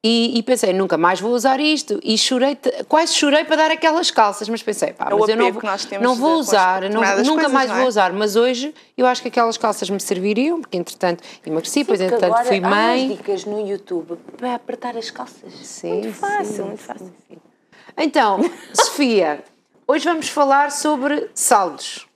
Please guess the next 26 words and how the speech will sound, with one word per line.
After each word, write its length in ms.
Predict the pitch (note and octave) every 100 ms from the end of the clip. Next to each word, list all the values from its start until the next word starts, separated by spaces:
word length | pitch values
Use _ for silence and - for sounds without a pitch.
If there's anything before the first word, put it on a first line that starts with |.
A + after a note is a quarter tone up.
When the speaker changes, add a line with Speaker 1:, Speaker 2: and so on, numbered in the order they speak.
| -
Speaker 2:
Sim. 60 | - _ _ _ _ _ _ -
Speaker 1:
Não 140 | E3+
é? 180 | E3+ F3
Speaker 3:
Vejam 360 | E3+ E3+ C#4+ D4+
Speaker 1:
Idas 140 | D4
Speaker 3:
lá 80 | -
Speaker 1:
ao 80 | A3
Speaker 3:
o 60 |
que 60 | A3+
nós 220 | A3+ A#3+
tra-, 120 | - G#3 - - - -
trazemos 500 | B3 A3+ A3 D#4+ -
para 460 | D4+ D4 G#3 B3+
Speaker 1:
Vejam 220 | A#3 G3+ G3
Speaker 3:
vocês 180 | F#3+
e 40 | F#3+
Speaker 1:
lá 140 | G3 G3+
Speaker 3:
para 120 | F3+
Speaker 1:
para 100 | A3
Speaker 3:
nós. 100 | G#3+
Speaker 1:
vos 60 | G#3+
ajudar 300 | A3+ A3 A3+
a 40 | A3+
ir 140 | G#3+
aos 180 | G#3+ G#3
saldos. 480 | - D#3+ D3 C3+